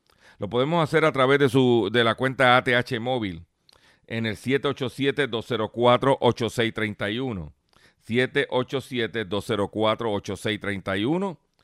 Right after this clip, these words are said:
siete ocho siete, dos cero cuatro, ocho seis treinta y uno. También te puedes comuni-, comunicar con Ruti a este mismo número, que es la persona encargada, eh, de la temática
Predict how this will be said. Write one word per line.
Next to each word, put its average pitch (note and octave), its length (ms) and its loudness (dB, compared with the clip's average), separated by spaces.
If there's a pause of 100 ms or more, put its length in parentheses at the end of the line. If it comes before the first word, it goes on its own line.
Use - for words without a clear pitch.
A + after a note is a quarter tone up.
(280)
siete C#3+ 640 -4
ocho C3+ 300 -4
siete, G#2+ 560 -6
dos G2+ 220 -6
cero G#2 240 -2
cuatro, G#2+ 520 -2
ocho G#2+ 300 -4
seis G2 340 -6
treinta G2 420 -4
y G2+ 80 -4
uno. F#2+ 280 -8 (520)
También A2 280 -4
te A#2+ 160 -4
puedes B2 220 0
comuni-, A#2 360 -6
comunicar A2+ 420 -4
con B2 180 -2
Ruti B2+ 480 -4 (460)
a A2 100 -2
este B2 220 -2
mismo C3 280 -2
número, C#3 500 -4 (280)
que G#2 100 -6
es G#2+ 60 -4
la A2+ 180 -4
persona A#2 380 -4
encargada, G#2+ 680 -2 (480)
eh, A2+ 340 0
de A2 200 -4
la A2 220 -4
temática B2+ 640 -6